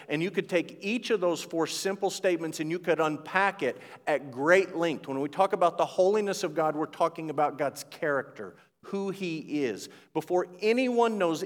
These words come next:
anything about salvation, they have to know the truth about the one true God. We could talk about human sin. Why is it that all human beings are sinful? Why is sin such a problem?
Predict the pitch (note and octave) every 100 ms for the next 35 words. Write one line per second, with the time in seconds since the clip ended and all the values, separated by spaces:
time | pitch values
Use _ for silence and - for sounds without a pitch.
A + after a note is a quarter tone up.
0 | - A3 B3 A#3+ A3 G3+ F#3+ C3+ G3 E3+
1 | F3+ F3 E3 D#3 E3 E3+ D#3+ C#3 C3+ -
2 | G#3 G3+ G3+ D3 C#3+ C#3 C3+ C3+ C3+ C3
3 | C#3 A#2+ A#2+ G#2+ F2+ - - _ _ _
4 | _ _ _ _ _ _ _ D#3+ F#3+ G3
5 | F3 D#3+ D3+ D#3+ C#3+ B2+ - - G#3+ C#3
6 | G2 - - _ _ _ B2+ D#3 D3 E3
7 | A#3 G#3 - D3+ D3 C3+ C#3+ C#3+ B2 B2
8 | B2+ A#2 A2+ - B2 G#2 - F#2 A#2+ B2+
9 | C3+ C3+ - C#3 C3+ D#3 C#3 C3+ - F3
10 | F3 C#3+ G#2